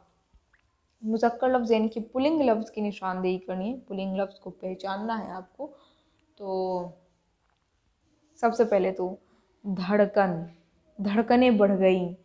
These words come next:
बढ़ गया नहीं, बढ़ गई। तो ऑप्शन नंबर ए नहीं होगा क्योंकि एक मुअन्नस लफ्ज़ है। बूंद, बूंद भी मुअन्नस लफ्ज़ है, आप लोग जानते ही होंगे। इमारत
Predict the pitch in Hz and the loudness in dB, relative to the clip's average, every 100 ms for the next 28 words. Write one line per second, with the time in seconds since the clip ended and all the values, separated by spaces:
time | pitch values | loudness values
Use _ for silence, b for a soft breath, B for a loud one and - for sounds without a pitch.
0 | _ _ - 196 240 233 233 254 233 190 | _ _ 0 4 6 10 8 8 2 0
1 | 190 208 202 190 185 175 B B B - | 2 2 4 4 2 -4 B B B -6
2 | 190 185 - 208 - 226 220 214 214 214 | 2 4 4 2 2 -2 0 4 4 4
3 | 214 208 208 208 208 208 214 214 - 190 | 4 4 2 0 -6 0 0 -2 -8 -4
4 | 185 190 208 214 208 196 202 208 b b | -2 0 -2 -2 -2 -2 -6 -8 b b
5 | - 185 220 247 240 240 - _ _ _ | -12 0 4 6 4 2 -6 _ _ _
6 | _ _ _ 202 233 294 294 277 277 254 | _ _ _ 0 4 6 6 6 6 4
7 | 233 240 240 226 220 208 208 208 196 180 | 4 2 0 2 4 4 4 -2 0 0
8 | 196 196 202 202 196 196 190 - 220 202 | 2 0 0 0 -2 -2 -4 -4 0 4
9 | 196 214 214 196 | 6 6 2 -6